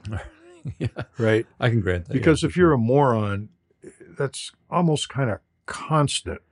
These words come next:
Speaker 2: Uh,
Speaker 1: Yeah. Well, I mean, it used to be a medical term. It was an actual term of,
Speaker 2: Yeah.
Speaker 1: of, not a term of art, like, a term of, like, "Oh, this person, this, he's clearly a moron."
Speaker 2: Right.
Speaker 1: You know,
Speaker 2: I,
Speaker 1: and
Speaker 2: I
Speaker 1: it's
Speaker 2: can remember,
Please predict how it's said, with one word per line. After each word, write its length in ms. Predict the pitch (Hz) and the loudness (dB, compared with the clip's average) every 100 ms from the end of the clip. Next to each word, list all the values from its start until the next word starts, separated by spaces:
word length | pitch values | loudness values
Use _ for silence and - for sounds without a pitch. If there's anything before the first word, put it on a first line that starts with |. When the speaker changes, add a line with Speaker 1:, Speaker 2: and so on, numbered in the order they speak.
| _ | _
Speaker 2:
Uh, 440 | - 113 98 90 95 _ | -8 -6 -6 -8 -14 _
Speaker 1:
Yeah. 220 | 113 113 78 - | 0 0 -2 0
Well, 100 | 123 | 2
I 40 | 143 | 4
mean, 100 | 143 | 0
it 60 | |
used 160 | 143 196 | -4 -2
to 60 | 147 | 2
be 80 | |
a 40 | 95 | 2
medical 380 | 98 175 - 85 | 2 0 -4 -12
term. 320 | 90 78 71 _ _ _ _ _ _ _ | -10 -10 -12 _ _ _ _ _ _ _
It 60 | 113 | 0
was 140 | 110 | 0
an 100 | 104 | 2
actual 540 | 107 127 - 110 98 87 | 0 -2 0 0 0 -4
term 540 | - 120 131 87 78 73 _ 98 | -6 -2 0 0 -4 -12 _ -6
of, 400 | 95 80 - - | -4 -6 -14 -6
Speaker 2:
Yeah. 160 | 170 190 | 0 0
Speaker 1:
of, 260 | 82 - - _ _ | 0 -10 -20 _ _
not 220 | 98 110 | -2 -2
a 20 | |
term 220 | 107 120 98 | 0 0 2
of 100 | 95 | 2
art, 240 | 110 87 | 0 0
like, 120 | 85 | -8
a 40 | 85 | -4
term 280 | 107 95 | -2 -2
of, 160 | 87 80 | -2 -6
like, 180 | 92 90 | -10 -8
"Oh, 60 | 92 | -6
this 180 | 90 - | -6 -6
person, 340 | - 87 - | -8 -8 -8
this, 140 | 87 80 - | -10 -12 -14
he's 160 | 82 - - _ _ | -14 -16 -20 _ _
clearly 300 | - 98 85 | -4 -4 -2
a 40 | 82 | -4
moron." 360 | 85 80 78 | -4 -4 -6
Speaker 2:
Right. 320 | 165 151 123 - | -2 2 2 0
Speaker 1:
You 260 | _ - | _ -2
know, 0 | |
Speaker 2:
I, 180 | 131 127 | 2 4
Speaker 1:
and 240 | 127 131 101 | 4 2 0
Speaker 2:
I 40 | |
Speaker 1:
it's 80 | 113 | 0
Speaker 2:
can 200 | 135 123 | 0 2
remember, 760 | 123 120 123 120 120 117 120 | 0 2 2 4 4 4 2